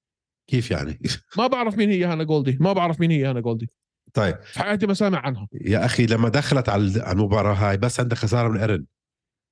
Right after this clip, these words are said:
Speaker 1: بعد ثلاثة فوز ورا بعض، وهي من بريطانيا. كيف حدا هيك عنده هيك ريكورد، سواء كان سيدات أو رجال، ما بيستاهل يكون كومين إيفنت بإنجلند؟ كيف؟
Speaker 2: تلتاش ستة هيك ريكورد.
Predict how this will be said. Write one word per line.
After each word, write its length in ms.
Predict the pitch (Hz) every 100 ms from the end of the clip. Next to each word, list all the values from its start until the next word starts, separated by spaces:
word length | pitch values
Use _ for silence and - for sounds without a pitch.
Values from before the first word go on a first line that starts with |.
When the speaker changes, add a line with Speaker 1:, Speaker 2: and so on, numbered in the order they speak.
| -
Speaker 1:
بعد 240 | 98 104
ثلاثة 320 | 120 123 127 117
فوز 220 | 123 117
ورا 140 | 107
بعض، 360 | 104 92 87 - - -
وهي 360 | - 110 147 143
من 120 | 127
بريطانيا. 540 | 120 110 120 104 95 - - -
كيف 220 | - 160
حدا 300 | - 147 131
هيك 220 | 120 131
عنده 240 | 117 117 104
هيك 180 | 120 117
ريكورد، 340 | 117 98 95 - - -
سواء 260 | 139 139
كان 320 | 131 139 127 - - -
سيدات 480 | - 131 127 147 147
أو 140 | 123 120
رجال، 360 | 104 117 120 120 -
ما 140 | 139
بيستاهل 440 | 147 - 143 127 127
يكون 200 | 123 120
كومين 240 | 123 120
إيفنت 280 | 107 113 104
بإنجلند؟ 600 | 139 160 123 98 80 78 131 _
كيف؟ 400 | 151 156 123 -
Speaker 2:
تلتاش 320 | 196 185 151
ستة 520 | - - 202 - 175 139 _
هيك 220 | 160 180
ريكورد. 440 | 185 175 139 113